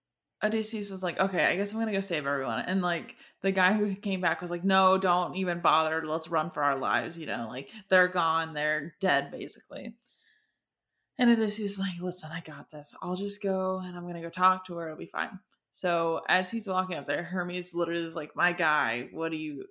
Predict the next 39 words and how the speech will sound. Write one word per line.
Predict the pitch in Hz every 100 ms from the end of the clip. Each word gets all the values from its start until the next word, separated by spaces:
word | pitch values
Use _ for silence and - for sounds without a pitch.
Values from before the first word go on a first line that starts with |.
| _
like, | 180 151 156
what | 170 175
are | 147
you | 135 107
doing? | 95 123 - _ _ _ -
All | 165
right, | 135
you're | 160
really | 180 175
set | 175 165
on | 160
this. | 156 -
Okay, | 165 151
fine. | 143 76 - - _ -
Let | 175
me | 190
give | 185 190 180
you | 175 175 175
this | 175 175
potion. | - 131 - - 98 - 185
You | 170
drink | 175 180 175
this, | 190 190 -
and | 190 175 170
her | 165 175
spells | - 151 147
aren't | 143 151
gonna | 156
work | 147 120 -
on | -
you." | 240 240 _ _ _ _ _ -
And | 170
then | 139 151
you | 170 175
need | 180 196
to | 214
make | 196 190
sure, | - 202 196
though, | 156 127